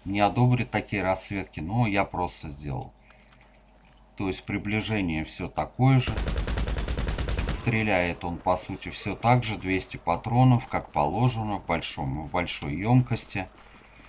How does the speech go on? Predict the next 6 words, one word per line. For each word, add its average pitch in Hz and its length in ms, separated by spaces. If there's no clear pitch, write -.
И, 156 340
по 98 120
сути, 110 600
даже 87 420
если 85 300
поменять 80 600